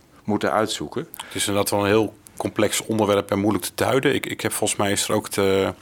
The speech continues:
Speaker 2: de commissie van gepaste zorg, hè, waar Sjoerd Repping onder andere,
Speaker 1: Ja.
Speaker 2: eh, mee bezig is. Dan hoor je ook wel opmerkingen dat een deel van de zorg niet wetenschappelijk bewezen effectief is.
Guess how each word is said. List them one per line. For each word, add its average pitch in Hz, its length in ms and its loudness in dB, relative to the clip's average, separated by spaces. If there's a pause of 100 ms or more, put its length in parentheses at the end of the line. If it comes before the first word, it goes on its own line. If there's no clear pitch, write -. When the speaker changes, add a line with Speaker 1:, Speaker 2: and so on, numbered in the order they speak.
(760)
Speaker 2:
de - 120 -10
commissie 104 400 2
van 101 120 2
gepaste 110 400 2
zorg, 131 340 4
hè, 143 100 2
waar 131 160 2
Sjoerd 107 260 2
Repping 135 280 2
onder 135 200 2
andere, 135 320 4
Speaker 1:
Ja. 127 460 4
Speaker 2:
eh, 123 60 2
mee 123 120 4
bezig 127 260 4
is. 117 60 -8
Dan 120 100 4
hoor 113 100 6
je 113 60 6
ook 117 200 4
wel 117 140 4
opmerkingen 113 520 2
dat 107 160 2
een 110 100 2
deel 110 180 8
van 107 120 4
de 104 80 4
zorg 107 260 6
niet 110 140 4
wetenschappelijk 110 560 2
bewezen 104 360 4
effectief 104 380 0
is. - 360 0